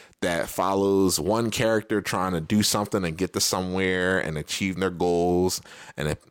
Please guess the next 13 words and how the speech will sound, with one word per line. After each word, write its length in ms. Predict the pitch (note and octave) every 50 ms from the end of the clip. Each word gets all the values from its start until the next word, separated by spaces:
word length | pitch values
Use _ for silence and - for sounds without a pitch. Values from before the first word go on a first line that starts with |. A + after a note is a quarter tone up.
| _ - -
and 120 | G2 G2
I, 160 | F#2+ A2+ C3+
like, 180 | C3+ C#3+ D#3 -
I 80 | -
feel 140 | - - C#4
like 100 | C4 A3+
a 60 | G#3
lot 240 | F3 D3 C#3 C#3 A#2+
more 160 | C#3 C3+ B2+
people 520 | A2 - A#2+ A#2 - A2+ G#2+ G2+ F#2+ F2 - - - - - - -
prefer 880 | - B2+ A2 - - - C#3+ C#3+ C#3+ C3+ B2 A2+ G#2 F#2+ F2 E2 D#2+ E2 - _ _ _ _ _ _ _ _ _ _ _ _ _ _ _ -
character-driven 800 | - - C#3+ C3 C3 B2+ B2 - B2 G#2 F#2 G#2 G2 E2+ F2+ F2
stories 640 | - - - D#2+ D#2 D2+ C2+ C2+ G1+ G1+ - - -